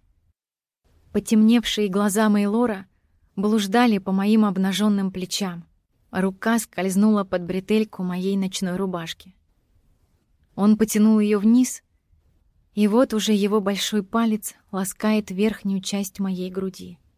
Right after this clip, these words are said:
Слабая чувственная улыбка тронула его губы, и горячая жидкость заструилась между моих бёдер.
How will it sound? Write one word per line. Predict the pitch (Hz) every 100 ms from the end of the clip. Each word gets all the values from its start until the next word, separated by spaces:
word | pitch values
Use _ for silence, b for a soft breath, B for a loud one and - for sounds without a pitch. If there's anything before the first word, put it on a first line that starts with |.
| _ _ _ _ _ _ _ _ _ _ _ _
Слабая | - - 196 196 190
чувственная | 190 220 208 202 190 190
улыбка | 190 220 220 185
тронула | 185 214 208 196
его | 196 190 196
губы, | 185 226 180 185 _ _ _ _ _ _ _ _ _ _ _
и | 185
горячая | 190 220 233 - 214 202
жидкость | 220 - - 190 - 190
заструилась | 202 - 208 214 240 233 214
между | 202 202 202 208
моих | 196 190 190 185
бёдер. | 185 175 180 180